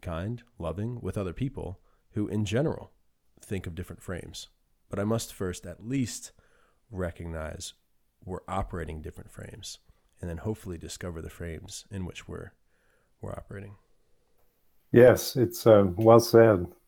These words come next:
Speaker 2: Um, and, you know, the, uh, sort of the puncture point into this would be just to simply ask someone, "You've ever heard of the Middle Ages?"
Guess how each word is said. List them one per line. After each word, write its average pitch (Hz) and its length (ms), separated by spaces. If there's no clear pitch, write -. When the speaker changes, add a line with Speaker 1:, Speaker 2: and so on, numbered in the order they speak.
Speaker 2:
Um, 98 400
and, 113 240
you 120 80
know, 117 120
the, 110 360
uh, 101 100
sort 113 200
of 98 80
the - 60
puncture 143 380
point 92 440
into 92 200
this 95 320
would 92 180
be 95 160
just 92 380
to - 60
simply 90 640
ask 87 240
someone, 95 240
"You've 92 140
ever 87 180
heard 98 160
of 98 60
the 98 40
Middle 107 300
Ages?" 120 440